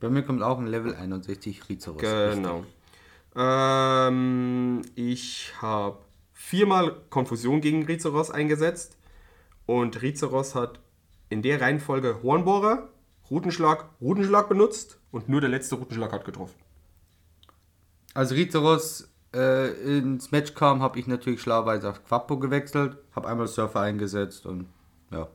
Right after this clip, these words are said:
Speaker 1: relativ easy.
Speaker 2: Surf, Surf.
Speaker 1: Surf, Surf. Dann kommen wir zu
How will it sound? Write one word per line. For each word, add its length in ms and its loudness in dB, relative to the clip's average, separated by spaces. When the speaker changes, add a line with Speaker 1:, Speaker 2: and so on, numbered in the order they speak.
Speaker 1:
relativ 420 -4
easy. 380 -10
Speaker 2:
Surf, 300 2
Surf. 420 2
Speaker 1:
Surf, 280 -4
Surf. 300 -2
Dann 320 8
kommen 280 6
wir 280 6
zu 1040 2